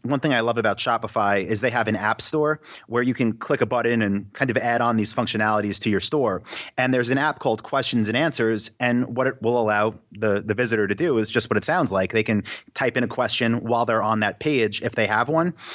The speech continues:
When they do that, we get notified as the site owner and we can type out our answer. And then that question and the answer gets put onto that product page. So it's, if it's a question that we know, you know, "Oh, you know what, that, that's a good question. Other people probably wanna know the answer."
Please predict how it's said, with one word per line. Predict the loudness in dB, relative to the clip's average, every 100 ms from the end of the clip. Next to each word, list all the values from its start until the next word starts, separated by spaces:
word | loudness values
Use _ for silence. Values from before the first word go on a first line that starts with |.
| -14 -12 -2
When | 0
they | 2 0
do | 0 0
that, | 2 0 -2 -6
we | -4 -2
get | 0
notified | 2 0 0 0 2 2
as | 0 0
the |
site | 0 0 2
owner | 2 2 2 0 0
and | 0
we | 0
can | 0
type | 0 0
out | 2 2
our | 2
answer. | 0 0 0 0 -2 -16 -12 -2
And | 0
then | 2 0 0
that | 0 -4
question | -2 -2 0 0 0
and | 0
the | 2
answer | 0 0 -2
gets | 0 -2
put | -2 -2 0
onto | -2 0 0
that | 0
product | 0 -2 -2 -4
page. | -6 -4 -8 -6
So | 0 0 0 -8 -12 -2
it's, | 0 2 -2 -4 -10 -2
if | 0
it's | 0
a | 0
question | -2 -2 0 0
that | 0 -2 -4
we | -2 0
know, | 2 2 2 0
you | 0
know, | 0 0
"Oh, | -2 -4
you | -4 0
know |
what, | 0
that, | 0 -2 0
that's | -2
a | 0
good | 0
question. | 0 0 0
Other | 0 0
people | 0 -2
probably | 0 0 2
wanna | 0 2
know | 2
the | 2 2
answer." | 2 0 -2